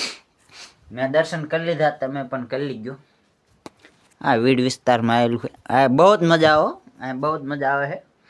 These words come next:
તેમ પણ આવજો. હું પણ એમ થાય કે આ ને રોકાઈ જાઉં એમ થાય. હાલો જો, આ અજયભાઈને કાંઈક કરે છે, હાલો આપણે જોઈ. હે ને ભાઈ, આ હે ને મંદિરની બધી વસ્તુ અહીંયા ખોડેલી છે. આ ઝાડુ ને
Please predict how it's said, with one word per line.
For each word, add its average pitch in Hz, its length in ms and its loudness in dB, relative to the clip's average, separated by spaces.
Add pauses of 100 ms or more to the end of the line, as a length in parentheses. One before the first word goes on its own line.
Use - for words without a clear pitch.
(320)
તેમ 143 180 -6
પણ 143 200 -2
આવજો. 156 320 -4 (360)
હું 110 240 -18
પણ 110 180 -16 (480)
એમ 143 100 -8
થાય 151 140 -6
કે 147 60 -4
આ 165 140 2
ને 165 180 -4
રોકાઈ 151 300 -6
જાઉં 131 220 -4
એમ 135 180 -8
થાય. 110 260 -14 (1120)
હાલો 110 260 2
જો, 110 140 2 (160)
આ 107 200 2
અજયભાઈને 120 500 2
કાંઈક 110 300 -2
કરે 120 220 4
છે, 104 60 0
હાલો 104 280 2
આપણે 101 300 0
જોઈ. 104 380 0 (1300)
હે 156 120 6
ને 131 140 4
ભાઈ, 127 320 2 (200)
આ 120 240 0
હે 135 80 4
ને 139 100 2
મંદિરની 135 520 4
બધી 127 220 4
વસ્તુ 120 440 0
અહીંયા 107 240 -2
ખોડેલી 110 520 -2
છે. 120 120 -12 (880)
આ 95 160 -6
ઝાડુ 107 540 -2
ને 110 100 -6